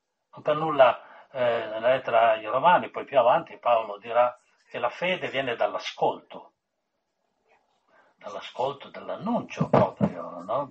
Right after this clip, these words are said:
Torneremo su questo, insomma. Ecco, questo è,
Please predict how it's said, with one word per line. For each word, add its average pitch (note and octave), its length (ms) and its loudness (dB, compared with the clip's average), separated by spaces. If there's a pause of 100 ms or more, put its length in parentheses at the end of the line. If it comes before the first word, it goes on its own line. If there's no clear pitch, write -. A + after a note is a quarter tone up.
(380)
Torneremo G#2+ 580 -8
su - 140 -20
questo, - 420 -18
insomma. F#2 420 -18 (1040)
Ecco, - 520 -16 (800)
questo G2+ 520 -4
è, - 280 -14